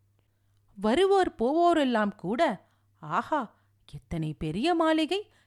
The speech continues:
எவ்வளவு அழகான மாளிகை" என்றுதான் சொல்லப் போகிறார்களே தவிர, அவற்றுக்கெல்லாம் காரணமாயிருந்த நம்மை பற்றி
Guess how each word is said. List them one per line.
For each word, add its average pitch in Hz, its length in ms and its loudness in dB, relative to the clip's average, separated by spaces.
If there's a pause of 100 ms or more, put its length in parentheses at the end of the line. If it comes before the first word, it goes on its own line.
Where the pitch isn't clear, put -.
(140)
எவ்வளவு 202 500 0
அழகான 196 580 -2
மாளிகை" 311 580 0 (500)
என்றுதான் 196 540 -2
சொல்லப் 320 380 0
போகிறார்களே 285 640 0
தவிர, 285 500 0 (340)
அவற்றுக்கெல்லாம் 277 1040 -2
காரணமாயிருந்த 277 840 2
நம்மை 208 400 -2
பற்றி 311 500 -4